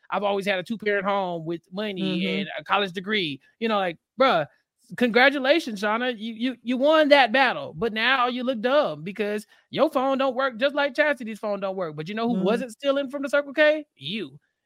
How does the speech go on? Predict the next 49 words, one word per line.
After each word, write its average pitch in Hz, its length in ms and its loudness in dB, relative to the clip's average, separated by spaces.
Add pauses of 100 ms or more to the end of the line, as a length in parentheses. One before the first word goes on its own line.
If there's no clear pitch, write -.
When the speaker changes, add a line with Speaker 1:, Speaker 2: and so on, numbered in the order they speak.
Speaker 1:
You 226 140 -2
know, 208 180 0
I, 220 180 -2
like, 170 280 -4
that 254 180 4
was 240 220 -4
Ch-, - 400 -12
Chastity 214 480 0
right 220 220 0
there, 160 220 -6
just, 180 160 -10
like, 170 220 -2
Speaker 2:
Mm-hmm. 190 200 -2 (380)
Speaker 1:
helping - 260 0
you 262 160 0
out, 285 280 4
you 233 120 -2
know? 220 200 4
She 277 160 2
the 330 80 0
one 254 180 -2
who 262 100 0
blocked 240 360 0
it, 139 140 -14 (220)
you 254 120 -4
know? 254 360 -2
So 196 200 2
Speaker 2:
Mm-hmm. 196 120 0
Speaker 1:
you 254 160 0
coulda, 220 240 -2
you 359 140 2
coulda 240 280 0
easily 339 280 0
got 202 200 -2
caught 254 200 0
up 247 120 -6
right 240 180 0
there, 339 240 -2
but 190 160 -8 (280)
she's 226 160 -8
so 196 180 -2
entitled 165 500 -2 (280)
and 143 520 -10
she's 247 120 -18
so 381 120 0
stuck 160 340 -8
up. 135 160 -8
Like, 143 140 -4
it's 208 120 -10